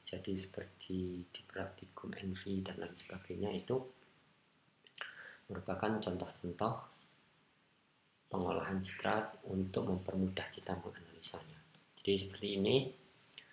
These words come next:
kurang lebih piksel dengan objek yang sama,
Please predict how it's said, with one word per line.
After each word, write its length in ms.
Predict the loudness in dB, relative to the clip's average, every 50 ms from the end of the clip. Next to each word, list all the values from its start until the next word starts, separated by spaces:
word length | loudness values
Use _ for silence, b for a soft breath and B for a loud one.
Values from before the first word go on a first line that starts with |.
| B B B B B B B B B _ _ _ _
kurang 240 | 4 6 6 8 8
lebih 480 | 8 8 8 10 10 10 10 8 4 0 -6 -10 -14 -20 -20 -20 -20 -20 -20 -20 -2 0
piksel 680 | 0 2 2 6 8 8 10 10 10 8 8 6 4 0 -4 -8 -12 -20 -20 -20 -20 -20 -20 -20 -20 _ _ _ _ _ _ _ _ _ _ _ _ _ _ _ _ _ _ _ _ _ _ _ _
dengan 320 | _ 6 8 8 8 6 6
objek 300 | 2 6 6 6 8 8 6
yang 80 | 4
sama, 400 | 6 6 6 8 8 8 8 6